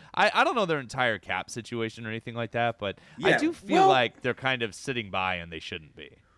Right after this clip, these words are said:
Speaker 2: Here's the thing. I, they're, they're not doing this because, you know, <laughs> Mitch Kupchak does not do this. But, <laughs> you know,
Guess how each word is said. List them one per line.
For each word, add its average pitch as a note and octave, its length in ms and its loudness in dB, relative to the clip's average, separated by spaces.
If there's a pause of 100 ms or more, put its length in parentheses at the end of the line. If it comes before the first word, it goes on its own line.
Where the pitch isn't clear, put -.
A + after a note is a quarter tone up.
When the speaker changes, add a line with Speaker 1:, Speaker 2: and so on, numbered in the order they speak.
(100)
Speaker 2:
Here's A#4 300 0
the G4+ 100 0
thing. G#2 360 -2
I, B2+ 80 -2
they're, D3 360 0
they're E4+ 260 0
not D3+ 340 2
doing G2 280 -4
this D#2 360 -12 (280)
because, F2+ 560 -10 (180)
you A2 100 -8
know, F2+ 340 -8 (340)
<laughs> - 340 -14
Mitch C#3 280 -6
Kupchak F#2+ 400 -8
does E2 220 -12
not E2+ 240 -12
do D#2 120 -16
this. - 380 -20 (640)
But, B2 500 0 (560)
<laughs> - 440 -20
you A#3+ 120 -2
know, A#3 340 0